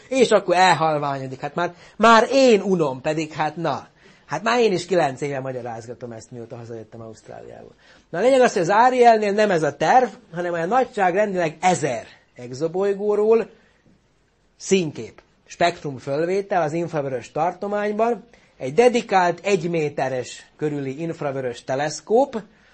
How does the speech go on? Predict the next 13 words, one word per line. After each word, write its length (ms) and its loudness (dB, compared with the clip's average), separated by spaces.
az 120 -10
L 240 2
kettő 400 -4
pont 260 0
körül, 320 -4
tehát 240 -6
oda 240 -6
ki 140 -10
a 100 -6
francba, 400 -8
másfél 380 -8
millió 260 -8
kilométerre, 880 -2